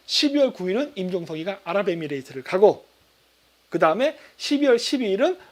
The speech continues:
문재인이 시진핑 만나고 기자단들 아구창 맞은 날이에요. 그래서 제가 이천십칠 년을 기억하라고 하는 거예요. 이천십칠 년에는 정말 많은 일이 일어났습니다.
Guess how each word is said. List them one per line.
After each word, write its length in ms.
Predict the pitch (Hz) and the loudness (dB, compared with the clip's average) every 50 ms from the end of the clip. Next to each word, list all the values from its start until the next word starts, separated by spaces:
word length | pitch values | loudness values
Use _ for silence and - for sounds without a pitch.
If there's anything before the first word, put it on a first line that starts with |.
| _ _ 175 | _ _ -6
문재인이 680 | 185 214 220 220 226 202 190 185 208 254 311 349 359 - - _ _ | -6 -4 -2 0 0 0 2 0 0 -2 -2 -2 -4 -8 -16 _ _
시진핑 420 | - - 277 285 277 - - 254 220 | -8 -8 -6 -6 -6 -6 -6 -4 -4
만나고 460 | 175 165 170 160 160 185 247 302 254 | -4 -6 -6 -4 0 2 2 2 0
기자단들 580 | - - 196 202 202 180 175 180 220 247 - 156 | -2 -2 2 2 4 2 2 0 -4 -4 -2 -2
아구창 360 | 175 180 208 - - 196 190 | -2 -2 -2 -6 -8 -10 -10
맞은 240 | 175 156 147 156 143 | -10 -10 -10 -10 -12
날이에요. 400 | 131 123 117 110 104 104 104 - _ _ _ _ _ _ _ _ _ _ _ _ _ _ _ _ _ _ _ _ _ _ _ _ _ _ _ _ _ _ _ | -14 -14 -16 -18 -20 -20 -20 -20 _ _ _ _ _ _ _ _ _ _ _ _ _ _ _ _ _ _ _ _ _ _ _ _ _ _ _ _ _ _ _
그래서 180 | - 233 226 | -2 0 2
제가 140 | 247 220 185 | 2 2 0
이천십칠 600 | 190 233 226 - 285 240 214 - 233 - - 233 | 0 -4 -4 -4 -4 -4 -4 -6 -8 -8 -6 -4
년을 280 | 220 208 196 202 202 196 - _ _ _ | -4 -2 -2 -4 -6 -8 -12 _ _ _
기억하라고 480 | - - - 196 180 175 - 160 151 143 | -18 -4 -2 -2 -2 -2 -4 -10 -12 -12
하는 160 | 143 139 131 | -12 -16 -16
거예요. 160 | 120 120 117 113 _ - - - - _ - | -16 -18 -20 -20 _ -20 -20 -20 -20 _ -8
이천십칠 720 | 185 208 214 - - 285 262 - - 254 - - 269 269 | -8 -6 -4 -2 -2 -2 -2 -2 -4 -6 -6 -6 -4 -2
년에는 340 | 254 226 220 214 254 285 240 - - - _ _ _ | -2 -2 -2 -2 -2 -4 -6 -8 -14 -20 _ _ _
정말 400 | - - 196 226 294 339 339 311 | -8 -4 -2 0 2 2 4 2
많은 260 | 226 180 180 175 165 | 2 0 -2 -4 -6
일이 140 | 160 147 143 | -8 -10 -10
일어났습니다. 580 | 131 135 127 117 - 120 117 113 110 110 - | -10 -12 -14 -16 -18 -20 -20 -20 -20 -20 -20